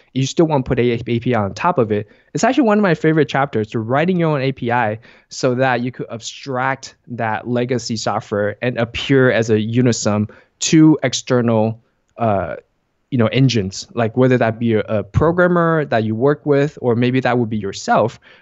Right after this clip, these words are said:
or maybe you would be a managing s-, uh, station that, you know, talks your device, right? So that covers maybe chapter, I forgot exactly, but maybe six to nine.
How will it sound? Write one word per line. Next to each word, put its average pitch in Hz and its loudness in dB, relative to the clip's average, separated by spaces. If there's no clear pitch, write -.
or 131 -2
maybe 151 2
you 151 2
would 127 2
be 123 0
a 117 2
managing 117 -2
s-, - -10
uh, 107 -4
station 110 -2
that, 98 -4
you 110 -2
know, 98 -4
talks 113 -2
your 143 -2
device, 98 -4
right? 104 -4
So 143 2
that 156 0
covers 123 -4
maybe 120 -4
chapter, 113 -4
I 165 -4
forgot 160 0
exactly, 117 -4
but 110 -4
maybe 123 0
six - -6
to 123 0
nine. 110 0